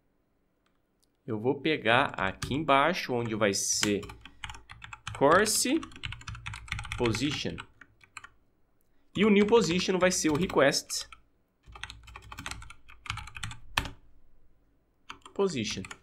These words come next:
Então, current position, eu tô pegando através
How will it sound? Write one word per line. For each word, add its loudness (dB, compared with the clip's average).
Então, 8
current 6
position, 6
eu -6
tô 2
pegando 6
através 8